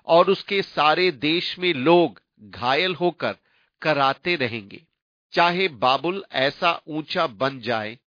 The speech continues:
कि आकाश से बातें करे, और उसके ऊंचे गढ़ और भी दृढ़ किए जाएं, तो भी मैं उसे नाश करने के लिए लोगों को भेजूंगा।" यहोवा की ये वाणी है।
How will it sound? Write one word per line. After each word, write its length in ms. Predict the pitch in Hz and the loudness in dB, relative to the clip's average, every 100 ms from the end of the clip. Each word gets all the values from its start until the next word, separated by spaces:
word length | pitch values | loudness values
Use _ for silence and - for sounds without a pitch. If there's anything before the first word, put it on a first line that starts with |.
| _ _ - | _ _ -8
कि 180 | 185 190 - - | -2 -2 -2 0
आकाश 500 | 147 - 160 180 196 | 0 0 0 0 -2
से 260 | - 208 | -6 -6
बातें 480 | 160 120 123 - 165 | -4 -2 -2 -2 -6
करे, 340 | - 120 101 _ _ _ _ _ - | -4 -8 -8 _ _ _ _ _ 0
और 260 | 156 180 185 | 4 6 4
उसके 400 | 185 - 202 - | -2 -4 -4 -4
ऊंचे 440 | 160 170 160 208 196 | -6 -6 -4 -4 -4
गढ़ 340 | 113 151 180 - _ - | -2 0 0 -2 _ -2
और 280 | 143 170 185 | 4 4 4
भी 240 | 165 202 | 0 -6
दृढ़ 420 | 135 92 95 175 160 | -6 _ 0 0 -2
किए 320 | - 135 127 | -6 -2 -2
जाएं, 340 | 113 107 98 _ _ _ _ _ | -2 -4 -6 _ _ _ _ _
तो 160 | 131 120 | -4 -2
भी 340 | 98 123 170 _ _ _ _ | -4 -10 -12 _ _ _ _
मैं 240 | 117 139 147 | -6 -4 -2
उसे 360 | 151 - 151 | -6 -6 -8
नाश 480 | 123 120 135 165 - | -4 0 0 0 -6
करने 400 | - 131 120 147 | -6 -6 -2 -4
के 160 | - 156 | -4 -10
लिए 320 | 151 180 220 _ _ _ _ | -8 -10 -10 _ _ _ _
लोगों 460 | 123 127 151 147 170 | -8 4 4 6 2
को 240 | 170 175 | 0 -4
भेजूंगा।" 680 | 127 101 117 113 131 113 - _ _ _ _ _ _ _ 127 | -4 -8 -10 -8 -8 -8 -10 _ _ _ _ _ _ _ -2
यहोवा 520 | 156 147 170 175 180 | 0 2 4 6 4
की 200 | 196 190 | 2 -4
ये 80 | 180 | -4
वाणी 440 | 117 120 131 180 | 0 0 0 -6
है। 200 | 131 | -8